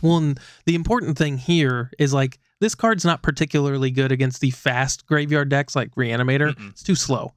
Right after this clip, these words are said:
Speaker 2: But we're not
Speaker 1: Mm.
Speaker 2: losing to those right now.
Speaker 1: Correct. They're not, they're not the ones that are the problem. The problem,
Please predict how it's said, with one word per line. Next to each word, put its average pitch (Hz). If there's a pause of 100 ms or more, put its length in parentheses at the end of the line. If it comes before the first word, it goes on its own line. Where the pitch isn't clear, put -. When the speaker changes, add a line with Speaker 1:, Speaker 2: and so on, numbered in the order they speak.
Speaker 2:
But 127
we're 127
not 123
Speaker 1:
Mm. 147
Speaker 2:
losing 135
to 101
those 98
right 95
now. 92 (260)
Speaker 1:
Correct. 160
They're 143
not, 139
they're 151
not 156
the 147
ones 139
that 135
are 127
the 127
problem. 135 (220)
The 139
problem, 165